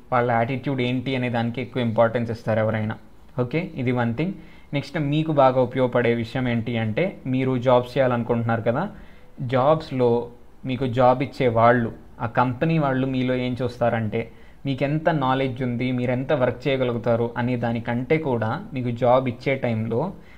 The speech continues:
మీ యాటిట్యూడ్ ఏంటి అనేది చూస్తారు ఫస్ట్. ఓకే, so, యాటిట్యూడ్‌కి ఎక్కువ ఇంపార్టెన్స్ ఇస్తారు. యాటిట్యూడ్ మంచిగా ఉంటే మీరు తప్పకుండా నేర్చుకుంటారు, తప్పకుండా సక్సెస్ అవుతారు.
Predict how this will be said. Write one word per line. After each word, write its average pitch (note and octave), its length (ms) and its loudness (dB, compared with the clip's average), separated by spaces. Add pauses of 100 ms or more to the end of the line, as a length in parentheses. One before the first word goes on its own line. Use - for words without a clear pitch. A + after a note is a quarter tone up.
(160)
మీ C#3+ 200 -2
యాటిట్యూడ్ D#3 800 0
ఏంటి C3+ 360 -2
అనేది B2+ 340 -2
చూస్తారు A2+ 340 -2
ఫస్ట్. - 300 -6 (300)
ఓకే, C3 300 -2 (460)
so, D#3 80 0 (100)
యాటిట్యూడ్‌కి D3 600 0
ఎక్కువ D#3 260 -2
ఇంపార్టెన్స్ B2+ 460 2
ఇస్తారు. A2+ 400 -4 (100)
యాటిట్యూడ్ B2 440 -2
మంచిగా B2+ 320 -4
ఉంటే C3+ 180 -4
మీరు B2+ 140 -4
తప్పకుండా C3+ 560 -2
నేర్చుకుంటారు, B2+ 760 -2
తప్పకుండా C3 500 -2
సక్సెస్ - 380 -2
అవుతారు. A2+ 400 0